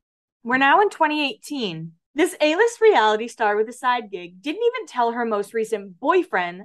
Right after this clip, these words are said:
that she likes women. He thought she was just taking things super slow. I think she stayed quiet this time because the boss of the family wanted it to look more like a real boyfriend and not a one-night date thing.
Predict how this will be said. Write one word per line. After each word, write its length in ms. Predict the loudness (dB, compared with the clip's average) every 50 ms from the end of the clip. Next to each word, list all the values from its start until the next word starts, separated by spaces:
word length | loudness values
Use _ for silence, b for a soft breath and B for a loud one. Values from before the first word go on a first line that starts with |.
| _ -2
that 180 | -2 -2 -2
she 120 | -2 -2 0
likes 260 | 0 0 0 -4 -6
women. 420 | -6 -4 -4 -6 -8 -10 -14 -20 _ _ _ _ _ _ 6
He 140 | 6 6 6
thought 220 | 6 4 4 4 0
she 140 | -2 0
was 180 | 0 0 -2 -2
just 220 | -6 -8 -8 -8
taking 340 | -8 -6 -6 -6 -6 -8 -12
things 280 | -12 -12 -12 -14 -12 -6
super 280 | -4 -6 -4 -4 -8
slow. 540 | -10 -8 -4 0 2 2 2 2 0 -4 -8 _ _ _ _ _ _ -2
I 100 | -2 0
think 220 | 0 0 -2 -2
she 160 | 0 -2 -2
stayed 320 | -2 -2 -6 -6 -6 -6 -2
quiet 380 | 4 4 4 4 4 0 -4 -10
this 160 | -12 -12 -10
time 260 | -6 -4 -4 -4 -4
because 240 | -6 -6 -6 -6 -4
the 80 | -4
boss 340 | -2 2 4 4 2 2 -2
of 60 | -12
the 60 | -18 -16 _
family 420 | -10 -10 -10 -10 -10 -12 -14 -14 -16 _ _ _ _
wanted 360 | -2 0 2 2 2 2 0 -2
it 200 | -4 -6 _ -14
to 120 | -10 -8 -4
look 240 | -2 -4 -4 -4 -6
more 220 | -6 -4 -4 -2
like 160 | -2 -4 -4
a 80 | -4 -6
real 400 | -2 2 2 2 2 2 -2 -4
boyfriend 520 | -10 -10 -10 -10 -10 -10 -10 -10 -10 -10 -12
and 120 | -10 -6
not 180 | -2 0 0 0
a 60 | -2
one-night 640 | -4 -4 -4 -6 -4 -4 -4 -4 -4 -4 -6 -8 _
date 280 | -12 -12 -12 -12 -14 _ -8
thing. 320 | -8 -8 -8 -10 -14 -18